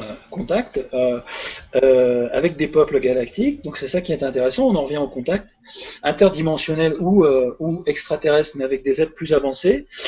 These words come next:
spirituellement, il y en a quelques-uns quand même, euh, et ben, euh, on, on, on, on, on a, euh, ils ont perçu qu'on dispose d'un émotionnel, ainsi que de la capacité de créer, euh, des mondes, en fait, notre monde.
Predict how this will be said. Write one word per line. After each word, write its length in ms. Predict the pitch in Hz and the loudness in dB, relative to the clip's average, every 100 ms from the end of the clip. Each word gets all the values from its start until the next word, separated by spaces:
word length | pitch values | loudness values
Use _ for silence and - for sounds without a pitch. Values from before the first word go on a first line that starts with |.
| - | -8
spirituellement, 560 | - 156 143 143 170 254 | -6 -4 2 2 4 4
il 60 | |
y 20 | 170 | 4
en 40 | |
a 60 | 208 | 2
quelques-uns 460 | 175 - 165 185 | 0 -2 -2 -2
quand 120 | 175 | -2
même, 300 | 139 185 254 - - 196 - - | 0 0 -2 -6 -14 -12 -12 0
euh, 400 | 139 143 143 139 135 | 4 6 6 4 6
et 80 | 139 | 6
ben, 300 | 156 208 214 | 6 4 2
euh, 460 | 147 143 143 135 139 147 151 | 0 0 0 -2 -6 -8 -10
on, 240 | 160 - 147 | -12 -10 -12
on, 60 | - | -10
on, 160 | 143 - | -14 -10
on, 220 | 139 139 | -12 -10
on 200 | 143 135 | -8 0
a, 340 | 165 202 226 - | 4 6 4 6
euh, 540 | 139 127 127 123 131 _ _ - - | 8 8 6 0 -10 _ _ -16 -6
ils 160 | 143 | 2
ont 80 | 214 | 4
perçu 440 | 226 202 - 208 240 | 6 4 2 0 2
qu'on 220 | 190 175 | 2 2
dispose 400 | 170 - 208 180 | -2 2 4 4
d'un 120 | 156 | 4
émotionnel, 540 | 196 202 - 180 269 - _ _ _ _ - - - | 6 6 4 4 2 -2 _ _ _ _ -20 -20 -8
ainsi 260 | 151 - 196 | -4 -4 0
que 80 | 185 | 2
de 160 | 160 | 4
la 160 | 156 143 | 4 2
capacité 920 | - 214 226 208 196 - 220 247 - _ - | 0 -2 0 -2 -4 -2 -2 -2 -6 _ -10
de 120 | 156 | -8
créer, 500 | - 180 180 233 - _ _ _ 139 | -2 4 4 4 -6 _ _ _ 2
euh, 260 | 135 131 - _ _ - | 2 2 -2 _ _ 2
des 120 | 147 | 6
mondes, 360 | 208 185 - - _ _ - | 6 6 0 -14 _ _ -14
en 40 | - | -6
fait, 240 | - - _ - - | -6 -6 _ -20 0
notre 260 | 196 214 208 | 2 4 4
monde. 340 | 180 160 - | 4 0 -4